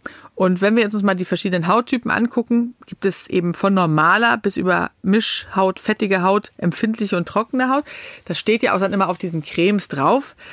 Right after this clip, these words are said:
äh, für trockene Haut oder für fettige Haut. Da haben wir auch schon mal, fällt mir gerade ein, ein versteckte Kamera, ähm, äh,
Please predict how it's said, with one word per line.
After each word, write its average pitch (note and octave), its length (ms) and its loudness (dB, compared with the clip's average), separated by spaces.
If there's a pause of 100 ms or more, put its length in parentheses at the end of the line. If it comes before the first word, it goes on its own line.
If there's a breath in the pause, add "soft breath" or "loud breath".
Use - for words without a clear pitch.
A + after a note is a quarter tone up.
(180 loud breath)
äh, E3+ 180 2
für F#3 340 2
trockene G#3+ 440 0
Haut F#3 340 0
oder D3+ 400 0
für E3+ 340 -2
fettige F#3+ 540 0 (280)
Haut. F#3+ 300 2 (400 loud breath)
Da E3+ 100 -2
haben E3+ 140 0
wir F3+ 140 0
auch E3 100 0
schon E3+ 160 0
mal, D#3+ 320 2
fällt F3 220 -2
mir D#3+ 80 2
gerade D#3+ 260 0
ein, D#3 220 -2
ein D#3 320 0 (180 loud breath)
versteckte F3 420 -2
Kamera, E3+ 520 2 (360 loud breath)
ähm, D#3+ 380 2 (340)
äh, - 380 0